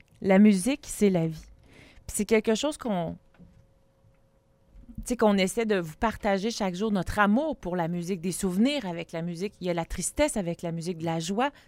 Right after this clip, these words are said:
toutes les émotions, tout ce qu'on vit dans une vie est ponctué de musique. Puis là, on l'a dit, c'est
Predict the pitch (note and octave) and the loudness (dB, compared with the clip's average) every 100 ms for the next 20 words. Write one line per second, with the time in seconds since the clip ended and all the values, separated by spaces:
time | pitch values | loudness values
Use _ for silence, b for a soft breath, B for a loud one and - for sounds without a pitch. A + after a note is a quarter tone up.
0 | _ - G4 - A3+ G3+ F#3+ F#3 - A3 | _ -8 -8 -6 -6 -2 -2 -4 -6 -6
1 | B3+ - G4+ - A#3 F#3+ F3 B3 F#4 G3+ | -6 -8 -10 -6 -6 -6 -8 -10 -8 -8
2 | E3+ F3 F3 A#3 A3 F3+ - F#3 F3+ F3 | -6 -8 -6 -6 -6 -10 -8 -6 -6 -6
3 | E3+ - b b b b b b b b | -10 -14 b b b b b b b b
4 | b _ _ G#3+ G#3+ - - E3+ G#3 C4 | b _ _ -2 -2 -4 -12 2 6 6
5 | A3 F#3 F#3+ A3+ D#4+ - G3 F3 | 4 0 -2 -4 -8 -4 -2 -2